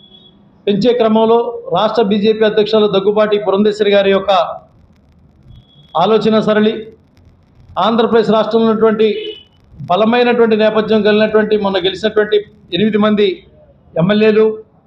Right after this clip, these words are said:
మూడు పార్లమెంట్ సభ్యులు, ఒక కేంద్ర మంత్రి ఉన్నటువంటి నియోజకవర్గాలతో పాటుగా, ఏ ప్రాంతంలో అయితే భారతీయ జనతా పార్టీని విస్తృతమైనటువంటి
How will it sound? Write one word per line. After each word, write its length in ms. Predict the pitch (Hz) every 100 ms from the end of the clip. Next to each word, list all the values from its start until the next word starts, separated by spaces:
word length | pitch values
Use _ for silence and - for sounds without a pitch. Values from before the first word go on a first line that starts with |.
| _ - _ - 156
మూడు 180 | 202 220 214
పార్లమెంట్ 420 | 196 214 220 214 208
సభ్యులు, 300 | 202 214 214
ఒక 100 | 185 190
కేంద్ర 200 | 196 208 208
మంత్రి 260 | 202 - 202 190 - _ _ _ _ _
ఉన్నటువంటి 400 | 180 208 202 202 190
నియోజకవర్గాలతో 680 | 190 214 208 214 208 208 202 196
పాటుగా, 320 | 190 202 214 214 - _ _ _ _ _ _ _ _ _ - _ _ - - - - - - 208
ఏ 20 | 247 254
ప్రాంతంలో 440 | 233 247 254 247 240
అయితే 200 | 233 247 254 247 247 - _ _ _ _
భారతీయ 420 | 143 170 240 233 226
జనతా 220 | 233 226 233
పార్టీని 360 | 226 233 233 233 220
విస్తృతమైనటువంటి 840 | 214 247 247 240 240 233 233 220